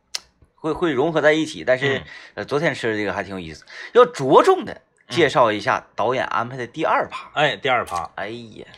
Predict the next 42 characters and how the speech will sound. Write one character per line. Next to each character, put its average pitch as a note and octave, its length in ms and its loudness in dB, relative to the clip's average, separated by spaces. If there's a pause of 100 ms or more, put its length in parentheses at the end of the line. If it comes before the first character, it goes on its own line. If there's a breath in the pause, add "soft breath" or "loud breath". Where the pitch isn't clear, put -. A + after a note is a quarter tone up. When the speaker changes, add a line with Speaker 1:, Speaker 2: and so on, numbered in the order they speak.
(340 soft breath)
Speaker 2:
呃， G2 200 -8
第 B2 80 -2
二 C3 160 2
趴 G#2+ 240 0
我 F#2 100 -6
们 E2 140 -12
是 G2+ 140 -10
去 - 180 -10
到 F2+ 160 -4
了 D2+ 480 -10
这 E2+ 120 -12
个 C#2+ 360 -12
高 C#3 160 0
新 C3 160 -8
那 C3 80 -4
边 F2 140 -6
啊， D#2+ 180 -10
Speaker 1:
嗯。 - 20 -18
Speaker 2:
高 G#2+ 100 -6
新 G#2+ 140 -6
那 G#2 200 -8
边 F2 220 -10
一 E2+ 80 -14
个 G#2 80 -6
叫 G2+ 180 -4
做 D#2+ 560 -10 (380 loud breath)
Speaker 1:
就 - 120 -12
是 A3 80 0
Speaker 2:
国 F#3+ 100 6
营 F3+ 200 2
啤-， D#3+ 340 -10
国 D#3 220 2
营 D#3 160 0
啤 D#3 200 -6
酒。 A#2 160 -2 (200)
Speaker 1:
啊， A#2 200 4
国 D#3+ 180 2
营 G#3 100 2
啤 G3 140 0
酒 G3+ 120 2
厂。 F#3 200 -4 (140)
Speaker 2:
啊， G#2+ 240 2